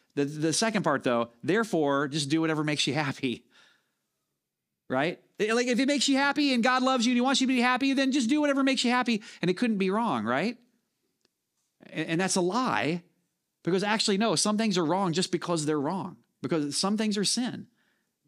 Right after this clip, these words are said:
And the reason that I say that is not because, uh, that's my opinion or that's somebody else's opinion. It's because that's what Jesus said, and that's what Jesus affirmed. And Jesus said, "I am the light."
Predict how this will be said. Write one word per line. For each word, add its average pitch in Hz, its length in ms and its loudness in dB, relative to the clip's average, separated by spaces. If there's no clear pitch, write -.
And 180 240 0
the 190 60 4
reason 226 420 2
that 170 120 4
I 156 120 4
say 285 220 2
that 175 140 2
is 147 80 0
not 185 140 2
because, 165 340 2
uh, 151 240 0
that's 156 220 0
my 160 240 0
opinion 123 540 -2
or 127 200 0
that's 143 360 -2
somebody 160 300 0
else's 170 220 0
opinion. 147 320 -2
It's 156 140 -2
because 175 300 -2
that's 175 180 -2
what 175 160 -2
Jesus 185 480 0
said, 113 440 -2
and 147 100 -4
that's 170 160 0
what 160 140 -2
Jesus 180 420 0
affirmed. 110 480 -2
And 120 80 -2
Jesus 156 360 -2
said, 131 340 -2
"I 139 180 -6
am 147 240 -4
the 127 80 -2
light." 104 440 -6